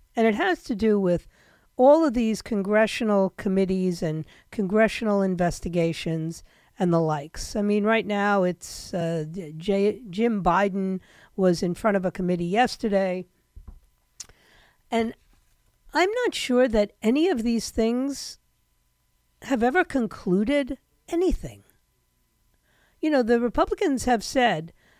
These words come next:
that the president's brother benefited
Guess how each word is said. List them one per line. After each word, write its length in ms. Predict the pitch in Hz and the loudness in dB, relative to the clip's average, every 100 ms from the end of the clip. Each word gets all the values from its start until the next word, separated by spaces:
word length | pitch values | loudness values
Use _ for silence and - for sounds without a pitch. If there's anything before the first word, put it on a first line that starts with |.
| _ - | _ 2
that 160 | 226 | 2
the 80 | - | 2
president's 600 | - 311 339 381 359 277 | 2 4 4 4 2 0
brother 460 | - 233 220 175 175 | 0 4 6 4 2
benefited 960 | 151 240 302 311 - 170 160 180 208 | 2 2 2 0 -2 -4 -4 -8 -10